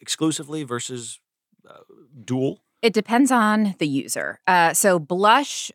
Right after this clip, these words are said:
Speaker 2: uh, really came from the fact that Replica was noticing that a lot of people were turning to it to build romantic connections. It was
Speaker 1: Mm-hmm.
Speaker 2: initially designed more with, like, a friendship bot in mind,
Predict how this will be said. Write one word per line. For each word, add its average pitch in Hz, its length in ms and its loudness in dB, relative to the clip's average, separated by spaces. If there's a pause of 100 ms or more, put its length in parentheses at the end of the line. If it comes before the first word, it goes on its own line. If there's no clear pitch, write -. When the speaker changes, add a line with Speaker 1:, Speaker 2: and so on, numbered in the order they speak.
Speaker 2:
uh, 180 360 4 (160)
really 214 360 2
came 185 480 -4
from 175 300 0
the 165 80 0
fact 175 360 -2
that 156 280 0
Replica 170 500 0
was 160 140 0
noticing 160 420 -2
that 147 120 2
a 143 40 -2
lot 151 240 0
of 175 100 -8
people 151 260 -6
were 139 100 -6
turning 147 360 -4
to 180 140 -6
it 170 120 -2
to - 100 -10
build 139 240 -2
romantic 135 440 -4
connections. - 520 -10
It - 60 -18
was 165 100 -2
Speaker 1:
Mm-hmm. 165 120 -6
Speaker 2:
initially 196 300 0
designed 151 480 0
more 160 400 0
with, 151 240 -4
like, 135 140 -6
a 123 60 -10
friendship 165 480 -2 (140)
bot - 440 -4
in 131 140 -8
mind, 120 380 -6